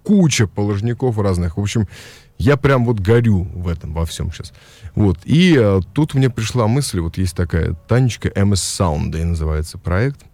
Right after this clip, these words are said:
Вот, недавно появилась у нас там в продюсерском центре, вот, и очень-очень талантливая, как бы, барышня. Я думаю, может быть, с ней спеть?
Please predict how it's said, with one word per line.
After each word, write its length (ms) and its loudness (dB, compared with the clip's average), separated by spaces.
Вот, 360 -2
недавно 400 0
появилась 400 -4
у 20 -2
нас 220 -4
там 160 -16
в 60 -18
продюсерском 380 -6
центре, 420 0
вот, 640 -4
и 260 -4
очень-очень 560 -6
талантливая, 640 -4
как 220 -14
бы, 180 -10
барышня. 540 -2
Я 100 0
думаю, 220 0
может 160 -2
быть, 80 -12
с 120 -12
ней 160 -2
спеть? 380 -16